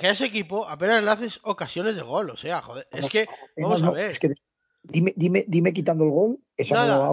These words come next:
Speaker 2: la
Speaker 1: hay dos tiros a puerta le haces. Se pone aquí, se pone, pone aquí el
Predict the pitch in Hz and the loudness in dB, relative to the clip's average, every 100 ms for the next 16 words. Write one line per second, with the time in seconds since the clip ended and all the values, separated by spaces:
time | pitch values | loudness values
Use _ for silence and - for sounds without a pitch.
0 | - 214 277 277 - 185 254 - 254 214 | 0 2 0 -2 -6 0 0 2 0 2
1 | 202 170 139 139 143 120 - - - - | 0 -2 -4 -6 -6 -8 -12 -20 -20 -20
2 | _ - - 160 175 170 156 165 156 165 | _ -16 -10 -2 2 2 0 -6 -4 -2
3 | 185 214 196 190 170 175 170 160 147 139 | -2 -4 0 2 0 0 2 2 2 -2
4 | 127 120 113 | -6 -10 -14